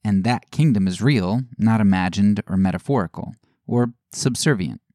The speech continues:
Like the early church in Acts, we can live out the kingdom in real time. In fact, that's our call as Christians.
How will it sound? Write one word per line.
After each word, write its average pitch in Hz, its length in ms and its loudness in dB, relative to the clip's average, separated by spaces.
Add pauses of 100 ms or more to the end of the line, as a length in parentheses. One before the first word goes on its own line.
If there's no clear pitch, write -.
(960)
Like 160 240 2
the 135 200 -2
early 151 300 4
church 120 400 -2
in 117 180 2
Acts, 90 440 -12
we 113 100 0
can 104 260 2
live 123 140 4
out 123 140 2
the 127 80 -4
kingdom 95 340 0
in 92 80 2
real 95 240 0
time. - 480 -6 (760)
In 113 120 0
fact, 131 220 2
that's 139 220 2
our 113 180 4
call 117 480 0
as 117 280 -4
Christians. - 680 -8